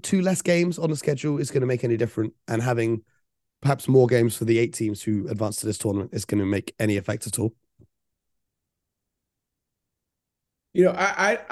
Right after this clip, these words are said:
Speaker 2: I don't, I don't quite understand, Mo, but what I have come to understand at, at my age is that it always comes down to money. And financially, Mo, I have to take a little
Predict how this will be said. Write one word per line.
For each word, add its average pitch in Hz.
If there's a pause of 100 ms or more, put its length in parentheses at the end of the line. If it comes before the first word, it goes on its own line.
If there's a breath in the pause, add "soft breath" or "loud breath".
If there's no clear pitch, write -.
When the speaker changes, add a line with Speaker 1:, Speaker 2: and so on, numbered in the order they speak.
(100)
Speaker 2:
I -
don't, 190
I 156
don't 175
quite 131
understand, 104
Mo, 87 (480)
but 113 (920)
what 120
I 110
have 117
come 110
to 92
understand 90
at, 85 (280)
at 87
my 82
age 67 (440)
is 104
that 107
it 110
always 107
comes 92
down 85
to 76
money. 69 (1200)
And 104 (640)
financially, 156
Mo, 131
I 117
have 127
to 110
take 117
a 110
little 107